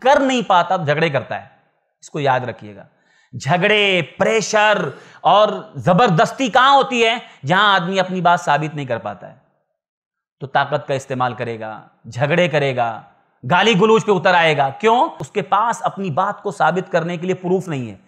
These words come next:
दलील नहीं है। अल्लाह कह रहा, "क़द तबय्यना रुश्दु मिनल गय", हिदायत और गुमराही बिल्कुल प्रूफ से वाज़े हो चुकी है।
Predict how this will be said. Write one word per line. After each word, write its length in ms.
दलील 360
नहीं 220
है। 120
अल्लाह 300
कह 160
रहा, 140
"क़द 360
तबय्यना 480
रुश्दु 760
मिनल 280
गय", 280
हिदायत 760
और 240
गुमराही 640
बिल्कुल 480
प्रूफ 500
से 220
वाज़े 320
हो 140
चुकी 300
है। 140